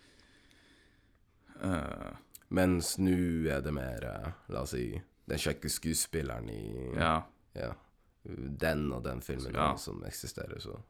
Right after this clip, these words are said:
Speaker 1: Og så, og så har du selvfølgelig Instagram og sosiale medier som
Speaker 2: Ja. Det er jo
Speaker 1: fremmer
Speaker 2: kanskje
Speaker 1: det her,
Speaker 2: den
Speaker 1: da.
Speaker 2: aller viktigste.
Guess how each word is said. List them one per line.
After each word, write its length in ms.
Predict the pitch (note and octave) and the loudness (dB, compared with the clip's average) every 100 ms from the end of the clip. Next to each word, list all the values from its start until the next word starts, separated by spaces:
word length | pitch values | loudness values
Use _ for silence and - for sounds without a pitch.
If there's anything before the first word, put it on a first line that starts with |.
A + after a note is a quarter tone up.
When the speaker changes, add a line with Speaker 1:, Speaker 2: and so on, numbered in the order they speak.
| - | -6
Speaker 1:
Og 80 | |
så, 320 | - F2 D2 - | -2 2 2 0
og 80 | |
så 160 | - F2+ | 0 2
har 120 | F2+ | 4
du 80 | E2 | 4
selvfølgelig 440 | G2 D#2 A#1+ G1+ G1+ | 2 -2 0 0 -2
Instagram 440 | C#2 - C2 A1 | -2 0 0 0
og 60 | - | -2
sosiale 380 | - - - G#1 | -4 -2 -2 -2
medier 280 | G1+ G1+ - | -2 -2 -2
som 180 | D2 | 0
Speaker 2:
Ja. 160 | A1+ B1 - - - - _ | 0 -2 -4 -10 -20 -20 _
Det 80 | G2 | 4
er 40 | G2 | 6
jo 60 | |
Speaker 1:
fremmer 120 | G2 | 8
Speaker 2:
kanskje 80 | F2 | 6
Speaker 1:
det 60 | E2 | 8
her, 140 | F2+ | 8
Speaker 2:
den 20 | F#2 | 8
Speaker 1:
da. 60 | |
Speaker 2:
aller 220 | C#2+ B1 | 4 0
viktigste. 520 | - - - - - | -4 -6 -6 -6 -8